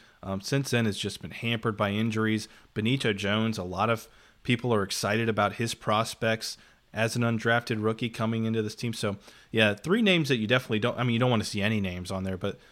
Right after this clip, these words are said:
these three guys are pretty important, and it's pretty big years for a lot of them. You know,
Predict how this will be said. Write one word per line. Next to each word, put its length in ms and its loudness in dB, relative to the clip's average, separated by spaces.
these 200 2
three 200 0
guys 260 4
are 60 -2
pretty 260 -4
important, 460 -2
and 140 -4
it's 120 -8
pretty 240 0
big 220 0
years 260 0
for 160 -6
a 60 -2
lot 240 0
of 80 -2
them. 160 -4
You 60 -2
know, 140 -4